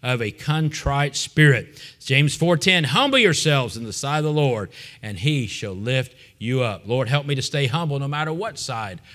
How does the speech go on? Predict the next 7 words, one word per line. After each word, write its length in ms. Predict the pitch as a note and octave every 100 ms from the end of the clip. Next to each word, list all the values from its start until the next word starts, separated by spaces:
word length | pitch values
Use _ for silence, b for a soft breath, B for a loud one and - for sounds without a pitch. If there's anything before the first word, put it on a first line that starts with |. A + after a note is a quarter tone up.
| B B
of 320 | B2+ B2+ A2+
this 200 | A#2+ A#2+
conversation 880 | - C3+ A#2 A2 D3 D#3 - G#2 F2+ - B B
that 120 | G#2+
I 300 | G#2 A#2 B2
am 160 | A#2+ A#2
on. 440 | A#2 A#2+ G2 D#2+